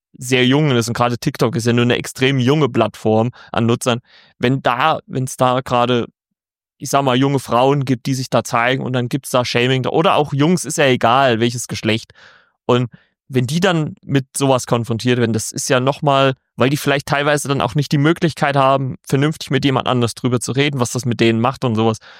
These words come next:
Und wir, wir, wir, man weiß ja selber irgendwo, man war ja auch mal in der Schule, wie, wie, wie, also Kinder können auch sehr grausam sein, äh, ne? Und gerade durch Social Media, durch die Anonymität heutzutage noch mal mehr,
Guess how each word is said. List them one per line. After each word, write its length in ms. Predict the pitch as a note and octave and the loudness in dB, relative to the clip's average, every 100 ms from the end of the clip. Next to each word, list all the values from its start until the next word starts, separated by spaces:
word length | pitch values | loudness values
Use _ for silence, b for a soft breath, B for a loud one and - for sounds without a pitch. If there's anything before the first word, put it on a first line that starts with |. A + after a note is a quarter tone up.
| B B | B B
Und 340 | - A#2 A2+ A2 b b b _ _ _ | 0 0 0 -4 b b b _ _ _
wir, 160 | C3+ B2 | -4 -2
wir, 420 | D3+ C#3 C3 B2 | -2 -2 0 2
wir, 80 | C#3+ | 2
man 220 | C3 B2 | 2 0
weiß 180 | B2 D3+ | 0 0
ja 140 | D3 A#2 | 0 2
selber 480 | B2 D3 D3+ C3 | 4 4 4 4
irgendwo, 420 | B2+ C3 B2 A#2+ A#2+ | 2 0 2 2 2
man 160 | A2+ | 0
war 100 | B2 | 0
ja 140 | C#3 A2+ | 0 0
auch 120 | C3 | 0
mal 140 | C#3 | 2
in 60 | B2+ | 2
der 100 | B2 | 0
Schule, 440 | - C3 C3 B2+ | -2 0 2 2
wie, 220 | A#2+ B2+ A#2+ | 0 -2 0
wie, 280 | B2+ B2+ | 0 0
wie, 360 | A#2+ B2 A#2+ - | 0 0 0 0
also 180 | G#2+ A#2 | -2 -2
Kinder 360 | - D3+ C#3+ B2 | -2 0 0 0
können 180 | C3 | 0
auch 140 | - A2+ | -2 -2
sehr 160 | - | -2
grausam 460 | A2 A2+ E3 D3+ A#2 | 0 2 2 2 2
sein, 420 | A2+ G#2 G#2+ G#2+ | 2 2 0 -2
äh, 460 | - F2 - B1 D#2+ - | -6 -6 -6 -6 -8 -6
ne? 260 | A2+ B2+ - | 0 0 0
Und 160 | A2+ | -2
gerade 280 | - A#2+ A#2 | 0 0 2
durch 140 | A#2+ | 0
Social 260 | - A#2+ A#2+ | 0 -2 0
Media, 440 | B2 C#3+ C3+ C3 - | 0 2 4 4 2
durch 180 | A#2+ | -2
die 100 | - | -2
Anonymität 640 | - A#2 A#2+ A#2+ A2+ B2 C3+ | 0 0 0 0 0 0 2
heutzutage 560 | B2 - - A2+ A2+ | 0 -2 -2 0 0
noch 140 | A2 - | 0 0
mal 160 | A2 | -2
mehr, 320 | G#2+ A2+ A#2+ | 0 2 2